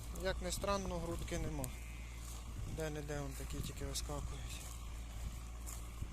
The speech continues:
Сіятись буде добре. З бурінкою все рівненько. От. В березі <laughs> зараз покажу, там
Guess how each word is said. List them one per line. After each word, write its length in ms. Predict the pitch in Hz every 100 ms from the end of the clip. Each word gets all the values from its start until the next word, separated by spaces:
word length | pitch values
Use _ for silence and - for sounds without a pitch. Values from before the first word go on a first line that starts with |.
| - - - -
Сіятись 480 | - - 165 160 156
буде 200 | 156 151 147
добре. 240 | 139 123 120 - - - - - - - - - - - - - - 247
З 40 |
бурінкою 540 | - 185 202 185 170 156
все 220 | - 160
рівненько. 520 | 143 - - - - -
От. 140 | - - - - - - - - - - - - - - -
В 40 | -
березі 320 | 170 165 160
<laughs> 140 | 160
зараз 160 | - 165
покажу, 420 | 156 147 160 143
там 140 | 139